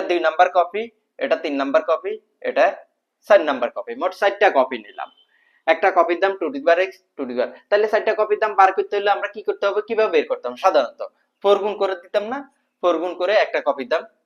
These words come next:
গুণ করে দিতাম, গুণ করে দিলে তো আমরা আনসারটা পেয়ে যেতাম, আসলে কপির দাম, কপি সেটটার দাম কত। তদ্রূপ এই অঙ্কটা এইভাবে হবে, এ, four into টু to the power x না, তাহলে ফোর square দিয়ে দিবেন আর টু to the power x দিবেন,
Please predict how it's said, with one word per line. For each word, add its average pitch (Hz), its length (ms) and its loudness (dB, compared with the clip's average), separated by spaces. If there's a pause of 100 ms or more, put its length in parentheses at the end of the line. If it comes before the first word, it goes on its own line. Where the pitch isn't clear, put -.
(120)
গুণ 226 180 2
করে 147 220 2
দিতাম, - 220 -12 (800)
গুণ 170 200 -4
করে 160 200 2
দিলে 170 240 -4
তো 220 120 4
আমরা 180 200 2
আনসারটা 143 320 -4 (480)
পেয়ে 220 180 12
যেতাম, 117 300 2
আসলে 139 280 -4
কপির 143 260 -2
দাম, 151 120 -2 (220)
কপি 139 200 -2
সেটটার 131 320 -4
দাম 131 180 -4
কত। 120 160 -8 (520)
তদ্রূপ 214 380 6 (100)
এই 165 160 6
অঙ্কটা 147 360 0
এইভাবে 120 340 -4
হবে, 104 160 -16 (400)
এ, 160 80 2 (340)
four 190 240 6
into 202 240 0
টু 185 60 0
to - 80 -
the 160 80 0
power 190 120 6 (100)
x - 20 -20 (140)
না, 262 60 -2 (460)
তাহলে 147 240 4 (460)
ফোর 180 140 2 (120)
square 180 260 2
দিয়ে 185 180 -2
দিবেন 214 220 0 (340)
আর 131 160 4
টু 143 80 -8
to 127 80 -8
the 139 100 -4
power 151 160 2 (220)
x - 20 -16 (180)
দিবেন, 110 220 -12